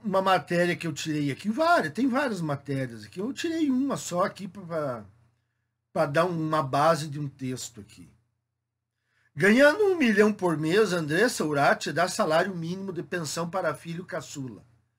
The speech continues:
Ex-marido desabafa. Tiago Lopes, ex-marido de Andressa Urach, quebrou o silêncio e revelou quanto a estrela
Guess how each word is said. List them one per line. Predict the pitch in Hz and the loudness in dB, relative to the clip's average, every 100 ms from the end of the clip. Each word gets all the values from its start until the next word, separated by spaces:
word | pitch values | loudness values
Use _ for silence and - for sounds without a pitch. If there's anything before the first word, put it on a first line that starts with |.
| _ _ _ | _ _ _
Ex-marido | 156 185 208 190 170 202 185 | -2 0 2 2 2 -2 -6
desabafa. | 160 165 151 131 131 - - - _ _ _ _ _ _ _ _ _ _ _ _ _ | -4 0 0 0 -2 -4 -12 -20 _ _ _ _ _ _ _ _ _ _ _ _ _
Tiago | - 185 220 349 | 2 6 6 6
Lopes, | 226 180 240 254 185 | 4 6 6 4 -2
ex-marido | 190 196 180 170 180 180 | 0 4 4 4 0 0
de | 160 | 0
Andressa | 160 147 151 143 214 | -2 -2 -2 0 0
Urach, | 311 165 233 - 202 | 6 6 4 0 -10
quebrou | - 196 151 185 254 | -2 -2 0 0 -2
o | |
silêncio | - 226 160 208 214 185 | -4 -4 -2 -2 0 0
e | |
revelou | 175 190 160 202 | 0 -2 0 -2
quanto | - 190 254 247 | -2 -4 -2 -4
a | |
estrela | 160 - 165 180 220 214 | -6 -4 -2 0 0 -2